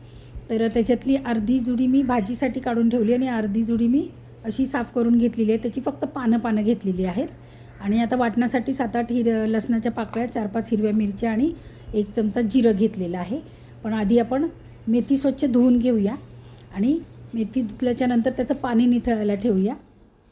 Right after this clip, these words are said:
आणि भाजीचं पाणी निथळेपर्यंत आपण बाकीची मग तयारी करू शकतो. तर दोन पाण्याने मस्त अशी मेथी धुवून घेतलेली आहे.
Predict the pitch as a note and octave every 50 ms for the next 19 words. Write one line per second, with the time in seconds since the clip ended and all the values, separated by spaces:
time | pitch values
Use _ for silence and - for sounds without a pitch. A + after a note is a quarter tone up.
0 | _ _ _ _ _ _ _ _ _ - _ _ - - - - - - - -
1 | - - - G#3 G#3 A#3 A#3+ A#3+ A#3+ A3+ G#3+ A3 G#3 A#3+ B3 G3+ A#3+ A#3 - C4
2 | - C#4 C4 C4 C#4 C#4+ C#4+ C#4 - C#4 C#4 C4+ C#4 C4+ C4+ C4 B3 C4+ C4+ C4+
3 | D4 D#4+ E4 E4 E4 - D4+ - D4 C4+ C4 - - A3 G3+ G3 G3 G3 F#3+ G#3
4 | F#3+ F#3 F#3+ - G3+ F#3+ - - - C#4+ D#4+ - - - - - _ _ _ -
5 | - - - _ _ _ - - - A3+ G3+ B3 C4 C4+ C4+ C#4 C4+ B3+ B3+ C4
6 | C4+ C4+ C4 B3+ A#3 - - C4 B3+ A#3+ C4 C4 B3+ B3 G#3+ - B3+ A3 A#3 A#3+
7 | B3 B3 B3 B3+ C#4 C#4 B3 A#3 A3 G3+ G3+ G3+ G3 G3 A3 D#4